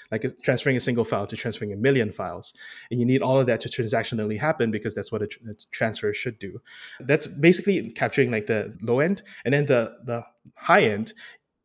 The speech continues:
it basically can go for days and months and years and basically indefinitely. Like, why should a workflow ever end? And that's where you start to get into entity or actor modeling situations. So one example is one of the use cases that we have is Checkr,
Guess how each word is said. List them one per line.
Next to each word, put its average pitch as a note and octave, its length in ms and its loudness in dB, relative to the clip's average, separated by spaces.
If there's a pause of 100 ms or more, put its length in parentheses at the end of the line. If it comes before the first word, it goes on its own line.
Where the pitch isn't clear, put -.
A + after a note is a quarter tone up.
(140)
it C3+ 400 -2
basically G#3+ 380 4
can E3+ 200 2
go B2+ 180 4
for B2 140 -4
days A2+ 520 -2
and A2 120 -4
months A2+ 320 -2
and G#2 140 -6
years A2 340 0
and A2 160 -6
basically C3+ 360 0
indefinitely. A2 680 -4
Like, G#2+ 240 -6 (300)
why C3 220 4
should C3 480 2 (180)
a A#2 120 -4
workflow A2+ 580 2
ever G#2+ 200 -6
end? F#2 460 -8
And G#2+ 180 -8 (300)
that's C3 260 -2
where C#3 100 4
you C3+ 80 0
start A#2+ 260 -2
to A2+ 100 -6
get G#2+ 180 -4
into G#2+ 260 -6
entity G#2 360 -6
or G2 260 -8 (120)
actor G#2 240 -6
modeling F#2 420 -10 (280)
situations. F#2+ 720 -6 (220)
So A#2 360 0
one C3 120 0
example A#2 420 0
is G#2 140 -2
one A2+ 120 -4
of G#2+ 100 -4
the G#2 380 -6
use C3+ 180 -4
cases A2 240 -6
that G2+ 80 -2
we G2+ 80 -4
have G2 200 -8
is A2 120 -10
Checkr, C#3 360 -2